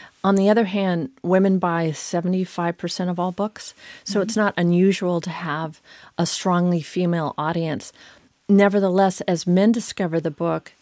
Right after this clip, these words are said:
Speaker 1: they've been putting the word out about the book, uh, over and over again. "You really need to read this. You'll enjoy it." But also, you know, it's not a man-hating book.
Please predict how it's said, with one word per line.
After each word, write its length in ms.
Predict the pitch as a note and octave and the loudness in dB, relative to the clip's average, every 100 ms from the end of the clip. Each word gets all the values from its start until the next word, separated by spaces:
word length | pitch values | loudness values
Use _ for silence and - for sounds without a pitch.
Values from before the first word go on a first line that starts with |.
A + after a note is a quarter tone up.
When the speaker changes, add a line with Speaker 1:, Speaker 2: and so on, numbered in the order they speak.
| _ | _
Speaker 1:
they've 220 | D#3+ F3+ | 0 2
been 180 | F3+ F#3 | 2 0
putting 300 | - G3+ F#3+ | 0 2 2
the 80 | F3 | 2
word 320 | D3+ F3+ F#3 | 2 2 4
out 300 | F#3+ E3 D#3 - | 2 0 -4 -4
about 400 | D#3+ D#3 E3 F#3 | -4 0 -2 -2
the 80 | - | -4
book, 480 | E3 E3+ D#3 - - _ - - - | -4 -2 -4 -6 -18 _ -20 -20 -4
uh, 260 | F3 D#3+ - - | -2 -2 -2 4
over 260 | G3+ G3 | 6 6
and 80 | F3 | 2
over 240 | E3+ F#3 F#3 | 2 2 0
again. 460 | D#3 D#3+ D3 D3 C#3+ | -2 -2 -2 -4 -4
"You 180 | E3 | 0
really 240 | F#3+ G#3 F3+ | 2 4 4
need 180 | F3 E3+ | 2 0
to 140 | F3 | -2
read 220 | E3+ F#3+ | 0 0
this. 380 | F3 D#3+ D#3+ - - | 0 -4 -4 -10 -8
You'll 180 | F#3+ G3+ G3+ | 4 6 6
enjoy 300 | A#3 C4 A#3+ F#3+ | 4 4 6 4
it." 160 | F#3 - - - | 2 0 -12 -6
But 100 | - | 2
also, 380 | F3+ G3+ - G3 | 4 4 2 0
you 180 | F3+ F3+ | 0 0
know, 200 | E3+ D3+ - | 0 -2 -4
it's 180 | F3+ - | -4 -2
not 240 | G3 F3 | -2 0
a 40 | E3+ | 2
man-hating 760 | F3 E3+ D#3+ E3 E3+ D#3 D#3 | 2 2 0 0 -2 0 -2
book. 360 | E3 F#3 - | -2 -4 -6